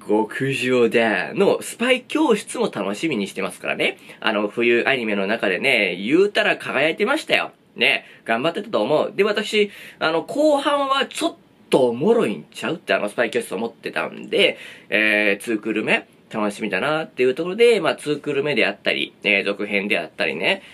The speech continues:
えー、夏アニメ楽しみだなという作品あるんですけど、新作どう？新作どう？で、私おそらく三ヶ月後にですね、この動画にですね、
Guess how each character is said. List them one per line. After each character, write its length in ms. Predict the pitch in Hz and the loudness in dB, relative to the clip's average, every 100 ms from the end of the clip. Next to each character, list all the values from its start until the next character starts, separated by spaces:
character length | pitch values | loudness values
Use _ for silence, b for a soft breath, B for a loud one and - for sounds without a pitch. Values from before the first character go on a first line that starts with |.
| B | B
え 120 | - | -2
ー、 20 | 95 | 0
夏 240 | 101 - | 0 0
ア 20 | |
ニ 100 | 110 | 0
メ 120 | 95 98 | 0 -2
楽 200 | 107 107 | -4 -6
し 120 | - | -6
み 80 | 120 | -4
だ 120 | 113 | -2
な 140 | 147 | -2
と 100 | 156 | -2
い 20 | 117 | -4
う 20 | |
作 180 | 110 - | -4 -6
品 160 | 117 | -4
あ 80 | 107 | -2
る 180 | 214 294 | 0 0
ん 120 | 220 | 2
で 140 | 123 | 2
す 120 | 117 - | 0 0
け 120 | 127 | 4
ど、 160 | 127 | 4
新 260 | 131 - 381 494 | 4 0 -2 -2
作 640 | 494 - - - - 440 403 - | -4 -8 -6 -8 0 2 2 0
ど 300 | 247 320 392 | 2 4 4
う？ 100 | 160 - B B B B B B B B - | 0 -12 B B B B B B B B -16
新 300 | - 226 381 | -8 -2 2
作 300 | 392 392 294 | 2 4 4
ど 300 | - 339 - | 4 4 2
う？ 340 | - - - | -2 -18 -6
で、 40 | 127 | 0
私 300 | 156 214 226 | 2 2 2
お 80 | 202 | 2
そ 80 | |
ら 80 | 220 | 2
く 140 | 214 143 | 0 0
三 340 | 190 208 233 | 0 2 2
ヶ 140 | 233 | 2
月 240 | 226 226 226 | 4 4 4
後 160 | 240 | 6
に 40 | 202 | 6
で 120 | 120 | 6
す 160 | - 135 | 2 0
ね、 260 | 127 113 - | 2 2 0
こ 120 | 175 | -2
の 180 | 185 185 | 0 2
動 380 | 156 175 180 170 | 2 4 4 4
画 140 | 170 | 2
に 100 | 175 | 2
で 120 | 120 | 0
す 180 | 101 - | 0 0
ね、 300 | 117 113 - | 4 4 2